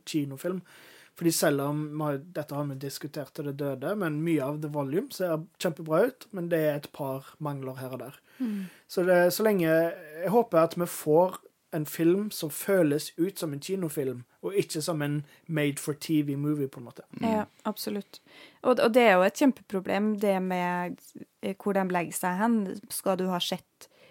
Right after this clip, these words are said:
Speaker 2: resten av, eh, Mando for å se filmen, eller skal det være standalone? Altså, det er jo, fra et pengeperspektiv, så skulle man jo tenke at de vil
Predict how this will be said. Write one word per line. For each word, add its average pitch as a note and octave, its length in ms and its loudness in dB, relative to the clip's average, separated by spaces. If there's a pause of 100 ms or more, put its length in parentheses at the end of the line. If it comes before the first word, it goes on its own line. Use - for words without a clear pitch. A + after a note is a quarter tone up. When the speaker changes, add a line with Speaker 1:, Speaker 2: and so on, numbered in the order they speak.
(140)
Speaker 2:
resten G3 420 -2
av, G#3+ 380 4
eh, A3 480 0 (180)
Mando F#3 460 0
for G3 160 -4
å F#3 80 0
se F#3 240 -2
filmen, F#3+ 480 4 (400)
eller A#3 440 2
skal - 360 0
det G3 80 -2
være F#3+ 160 0
standalone? E3 560 -2 (180)
Altså, - 300 0
det G#3 320 2
er F3+ 80 2
jo, F3+ 220 -2 (920)
fra A#3 160 6
et A3+ 80 4
pengeperspektiv, B3 960 2
så A#3+ 160 6 (640)
skulle A#3+ 320 4
man F3+ 220 -2
jo F#3+ 100 0 (240)
tenke G3 400 0
at F#3+ 140 -6
de F#3 260 0 (400)
vil F#3+ 300 2